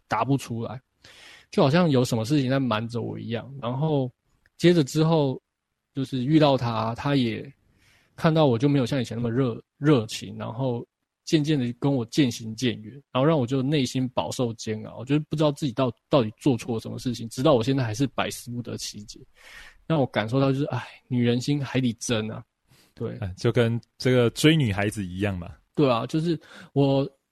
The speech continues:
Speaker 1: 我现在就是想说，之后如果还有时间来跟这个由美相伴，我看有没有机会可以知道到底发生了什么事情。
Speaker 2: 哎，
Speaker 1: 对。
Speaker 2: 等等，你没有攻略达到那个本垒板吗？
Speaker 1: <laughs> 因为这是个纯爱系的游戏啊。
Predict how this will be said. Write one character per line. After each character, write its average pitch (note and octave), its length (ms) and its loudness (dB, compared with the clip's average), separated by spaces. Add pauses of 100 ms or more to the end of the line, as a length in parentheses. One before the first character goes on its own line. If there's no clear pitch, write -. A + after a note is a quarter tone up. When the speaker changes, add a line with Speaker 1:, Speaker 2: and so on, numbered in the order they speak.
Speaker 1:
我 C3+ 100 0
现 F3 140 2
在 F3 60 4
就 E3+ 80 2
是 E3+ 80 2
想 A#2+ 180 -2
说， B2 160 0
之 - 180 -4
后 D#3 200 4
如 D3 340 4
果 C3+ 160 4
还 B2+ 140 2
有 C3 100 2
时 - 240 -8
间 B2+ 260 0 (220)
来 A#2+ 140 -2
跟 C3 120 0
这 C3 80 0
个 B2+ 100 0
由 A#2 120 0
美 A#2 100 -6
相 A#2 240 -4
伴， A#2 160 -2
我 A#2 60 -4
看 D3+ 180 0
有 C3 120 2
没 B2+ 80 2
有 C3+ 80 2
机 C#3 240 0
会 C3+ 180 4
可 C3 140 0
以 A2+ 60 0
知 - 200 -8
道 C3 80 4
到 C3+ 160 2
底 A2 60 2
发 A#2+ 280 -2
生 A#2+ 200 -2
了 A#2 160 -10
什 - 180 -10
么 G#2+ 140 -10
事 - 400 -6
情。 - 340 -12 (280)
Speaker 2:
哎， C#3 100 -4
Speaker 1:
对。 - 80 -4
Speaker 2:
等 C#3 80 2
等， D3 180 6
你 A#2+ 100 2
没 C3 120 2
有 A#2+ 280 4 (300)
攻 D3+ 200 4
略 D3 220 6
达 A2 220 -2
到 C3 120 4
那 B2+ 120 0
个 A2 220 0
本 A#2+ 200 0
垒 C3 160 2
板 G2 200 0
吗？ F#2 280 -6 (200)
Speaker 1:
<laughs> - 880 -6
因 A3+ 80 4
为 B3 40 6
这 A#3 120 4
是 A#3+ 80 4
个 F3+ 100 4
纯 C3 280 0
爱 D#3+ 160 4
系 F#3 220 2
的 B2+ 120 0
游 A2+ 220 -2
戏 B2+ 400 -2
啊。 B2 80 6